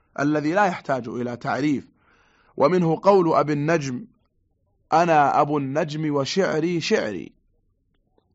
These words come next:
لله دري ما أجن صدري". فقوله: "وشعري شعري"، يعني شعري هو الذي بلغك خبره وانتهى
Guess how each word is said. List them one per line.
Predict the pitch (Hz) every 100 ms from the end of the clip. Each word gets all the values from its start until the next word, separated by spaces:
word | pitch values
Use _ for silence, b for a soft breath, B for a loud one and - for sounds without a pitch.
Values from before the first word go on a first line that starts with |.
| -
لله | 139 139 139 156 139 131
دري | 139 151 131 135 131 127
ما | 147 113
أجن | 120 135 123 117
صدري". | - 123 82 69 - _ _ _ _ -
فقوله: | 120 175 180 156
"وشعري | 143 139 139 185 165 139 131 117
شعري"، | - 175 156 156 202 - b b b b -
يعني | 202 208 196 214 247 -
شعري | - 233 220 233 208
هو | 214 220
الذي | 214 214 220
بلغك | 190 196 180 180 180
خبره | 170 190 170 196 190 _ _
وانتهى | 160 175 151 151 143 147